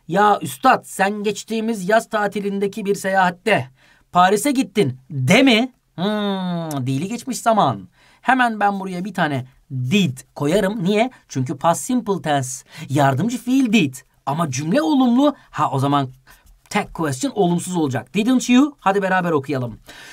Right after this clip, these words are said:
You went to Paris. Sen Paris'e gittin. Didn't you? De mi usta? İşte bu kadar basit. Şimdi ikiyi beraber yapıyoruz. We should study hard for this exam. Cümlem olumlu mu? Olumlu.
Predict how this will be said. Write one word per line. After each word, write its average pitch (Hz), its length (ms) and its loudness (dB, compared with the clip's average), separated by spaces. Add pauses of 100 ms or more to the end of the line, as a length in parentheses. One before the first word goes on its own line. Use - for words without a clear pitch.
(240)
You 311 240 6
went 311 300 4
to 311 120 -2
Paris. 294 600 2
Sen 254 340 2
Paris'e 254 400 2
gittin. 160 520 -2
Didn't 262 340 2
you? 294 280 2
De 147 160 4
mi 339 100 6
usta? 147 380 2 (160)
İşte 214 480 0 (160)
bu 180 160 -2
kadar 180 300 0
basit. 156 260 -4 (160)
Şimdi 285 380 -4 (360)
ikiyi 247 280 0
beraber 202 320 4
yapıyoruz. 127 460 -8 (840)
We 320 300 4
should 185 460 2 (340)
study 285 480 2 (140)
hard 202 600 2 (140)
for 311 320 2
this 254 280 -4
exam. 170 420 -2 (280)
Cümlem 262 480 2
olumlu 294 500 2
mu? 320 240 0 (220)
Olumlu. 214 560 4